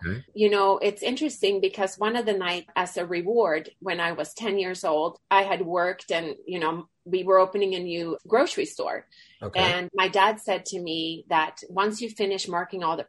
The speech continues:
Speaker 2: products as a reward, you get to set up one of the front window displays, 'cause I was quite creative.
Speaker 1: Okay.
Speaker 2: And that was something I really wanted to do. And I was, you know, ten.
Speaker 1: Yeah.
Speaker 2: And he said, "I will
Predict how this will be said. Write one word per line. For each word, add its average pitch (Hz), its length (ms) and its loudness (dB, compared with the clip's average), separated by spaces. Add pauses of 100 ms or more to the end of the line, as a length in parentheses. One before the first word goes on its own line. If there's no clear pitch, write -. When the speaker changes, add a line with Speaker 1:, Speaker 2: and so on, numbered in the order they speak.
Speaker 2:
products 240 560 0
as 170 200 -4
a 165 60 -8
reward, 175 560 2
you 185 140 -2
get 175 240 -4
to 175 100 -12
set 180 260 -4
up 156 280 -4
one 170 180 -4
of 156 120 -6
the 156 80 -4
front 156 360 -6
window 196 320 0
displays, - 600 -12
'cause 180 160 -2
I 190 100 2
was 190 160 -2
quite 151 320 -6
creative. 170 460 -6 (260)
Speaker 1:
Okay. - 240 -4
Speaker 2:
And 180 100 2
that 170 140 0
was 190 120 0
something 185 340 -6
I 175 60 0
really 170 240 -4
wanted 160 300 -6
to 170 100 -8
do. 208 280 4
And 170 240 -2
I 165 120 -2
was, 156 420 -2
you 208 160 -2
know, 139 180 -6
ten. - 460 -6 (240)
Speaker 1:
Yeah. - 200 -2
Speaker 2:
And 175 140 -2
he 180 80 -2
said, 170 160 -2
"I 170 140 6
will 208 180 -4